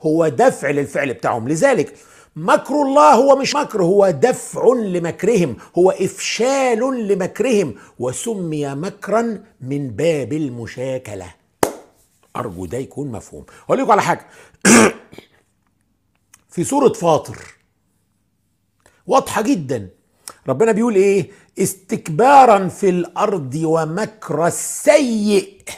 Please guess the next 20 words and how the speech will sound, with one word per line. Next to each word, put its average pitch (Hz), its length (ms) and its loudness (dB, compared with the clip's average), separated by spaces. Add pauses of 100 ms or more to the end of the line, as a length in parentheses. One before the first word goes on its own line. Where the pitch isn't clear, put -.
(340)
ولا 170 380 4
يحيق 170 680 -2
المكر 160 680 -4
السيء 226 1200 2 (120)
إلا 170 360 2
بأهله". 147 540 2 (260)
إذن 180 200 2
في 202 200 -6
مكر 190 320 -2
سيء 269 640 2
ومكر 117 380 -12
مش 123 220 -14
سيء. 156 300 -14 (1600)
في - 140 -2
مكر 175 320 -2
سيء 254 560 2
اللي 190 120 2
هو 226 100 8
المكر 226 340 2
الطبيعي، 170 460 -2